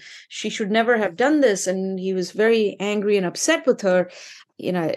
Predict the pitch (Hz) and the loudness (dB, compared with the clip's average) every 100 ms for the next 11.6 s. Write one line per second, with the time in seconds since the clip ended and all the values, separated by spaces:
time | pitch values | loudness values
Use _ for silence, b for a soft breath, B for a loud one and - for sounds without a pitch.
0 | 165 170 190 160 185 185 208 240 - 277 | -2 0 0 0 0 2 2 0 2 2
1 | 285 214 196 175 175 180 175 170 - 185 | 2 0 -2 -2 -2 -4 -4 -6 -6 -4
2 | 175 175 175 185 185 190 180 196 240 214 | -4 -2 -2 -4 -4 -4 -4 -2 2 4
3 | 190 196 196 - 156 160 - B B B | 4 2 -2 -6 -4 -4 -6 B B B
4 | B - - - 170 180 - 208 196 185 | B -18 -14 -10 -6 -6 -4 -2 -2 -2
5 | 180 - 196 190 202 190 185 - - 175 | -6 -4 -2 0 2 4 2 0 -4 -6
6 | - 170 170 170 165 - 175 180 170 - | -6 -8 -6 -4 -6 -8 -6 -6 -6 -6
7 | 180 170 175 175 180 175 180 185 185 180 | -6 -4 -4 0 2 2 -2 0 0 -2
8 | - 175 - B B B 220 220 202 202 | -2 -2 -2 B B B 4 4 4 0
9 | 208 208 208 180 180 214 208 190 180 - | 2 2 0 -4 -4 -2 0 0 -2 -2
10 | 180 170 170 - - 175 170 - 170 180 | 0 2 0 -2 -6 -8 -6 -6 -6 -4
11 | 185 202 196 185 180 175 | 0 0 0 0 0 -4